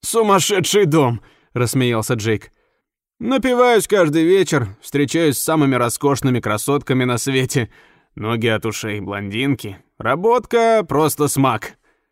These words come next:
Я видел, что Джейк дурачит сам себя. В университете он строил большие планы относительно своей карьеры, мечтал писать о политике и социальных переменах, в душе он был идеалист.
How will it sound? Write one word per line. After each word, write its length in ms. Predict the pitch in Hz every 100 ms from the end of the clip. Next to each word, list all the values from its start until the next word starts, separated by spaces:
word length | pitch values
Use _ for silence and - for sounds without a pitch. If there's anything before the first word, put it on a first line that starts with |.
| _ _ _ _ _ _
Я 180 | 156 175
видел, 260 | 202 160
что 180 | 120 135
Джейк 400 | 120 113 139 123
дурачит 440 | 120 120 117 120 -
сам 200 | 117 107
себя. 380 | 117 90 98 _ _ _ _ _ _ _ _ _ _ -
В 80 |
университете 720 | 165 160 147 - 151 185 165 123
он 120 | 110
строил 380 | - 147 135 120
большие 400 | 120 117 143 123
планы 360 | 143 156 135
относительно 600 | 107 107 104 123 - 110
своей 260 | 110 117 110
карьеры, 560 | - 113 113 131 104 - _ _ _ _ -
мечтал 360 | 190 - 208
писать 340 | 143 120 127 113
о 60 | 104
политике 540 | 104 135 151 107 110
и 60 | 104
социальных 560 | 120 - 117 113 107
переменах, 640 | 117 113 117 143 107 - _ _ _
в 80 | 110
душе 280 | 117 - 127
он 160 | 113
был 180 | 113 113
идеалист. 680 | - 113 120 110 82 - -